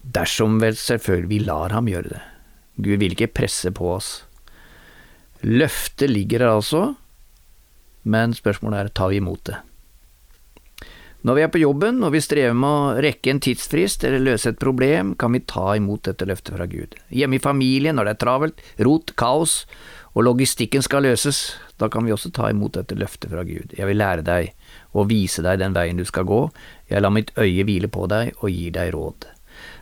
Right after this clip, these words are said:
Du erfarer den sannheten gjennom stillhet sammen med Gud. Vi løfter bibelteksten fra å være noe som eksisterer i hodet mitt, til noe som gir meg håp og styrke,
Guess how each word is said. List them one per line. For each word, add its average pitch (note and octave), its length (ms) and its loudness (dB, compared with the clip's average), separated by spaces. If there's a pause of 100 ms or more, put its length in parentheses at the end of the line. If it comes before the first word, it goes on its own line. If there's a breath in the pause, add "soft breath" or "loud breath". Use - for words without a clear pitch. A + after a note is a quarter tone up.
(140 loud breath)
Du G#2 80 2
erfarer B2 720 2 (160)
den G#2+ 360 2
sannheten G#2 680 0
gjennom A2 320 2
stillhet G2 580 -2
sammen F2+ 360 -2
med G2 80 -2
Gud. F#2 240 -2 (580 soft breath)
Vi G#2 100 4
løfter A2+ 560 0
bibelteksten F#2+ 720 -4
fra G2+ 160 0
å G2+ 80 2
være G2 220 2
noe F#2+ 180 0
som G2 320 -2
eksisterer E2+ 680 -4
i - 20 0
hodet F#2+ 300 -4
mitt, - 240 -4 (500 soft breath)
til A2 240 2
noe G2 240 2
som G#2 140 0
gir F2+ 160 0
meg G2+ 160 0 (160)
håp - 480 -2
og A2 100 -8
styrke, B2 640 0